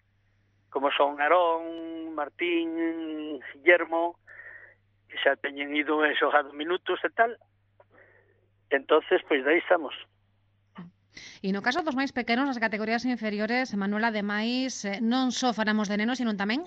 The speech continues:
Speaker 2: de nenas, non? Porque ata certa categoría os equipos son mixtos. Que tal responden
Speaker 1: Sí.
Speaker 2: as rapazas en Pazos ao fútbol sala?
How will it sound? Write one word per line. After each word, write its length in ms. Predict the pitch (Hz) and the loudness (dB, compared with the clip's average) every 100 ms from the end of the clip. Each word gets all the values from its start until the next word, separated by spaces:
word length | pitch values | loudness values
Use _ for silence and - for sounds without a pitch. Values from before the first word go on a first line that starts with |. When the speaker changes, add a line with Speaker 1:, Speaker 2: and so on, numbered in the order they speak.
| 254 | -4
Speaker 2:
de 160 | 185 | 0
nenas, 400 | 196 247 208 165 | 2 4 4 2
non? 160 | 220 370 | -2 -2
Porque 240 | 233 190 | -2 0
ata 240 | 196 196 185 | 2 2 -2
certa 240 | 233 330 | -2 0
categoría 560 | 302 269 240 233 247 302 - - | -2 0 2 4 4 2 -2 -10
os 160 | 202 214 | -6 -4
equipos 240 | 269 403 - | 0 0 4
son 160 | 294 | 6
mixtos. 640 | 226 214 190 - 185 170 - - - | 8 6 4 0 -2 -2 -6 -16 -4
Que 80 | 240 | 4
tal 160 | 254 370 | 10 12
responden 560 | 359 - 220 202 196 | 10 6 4 4 6
Speaker 1:
Sí. 40 | 202 | 4
Speaker 2:
as 20 | |
rapazas 640 | 202 196 208 - 208 202 - | 4 4 2 2 2 2 0
en 160 | 220 208 | -2 0
Pazos 320 | 170 156 175 | -2 -2 -4
ao 80 | 180 | -4
fútbol 320 | 202 180 190 | -4 -4 -4
sala? 320 | - 127 123 | -4 -12 -14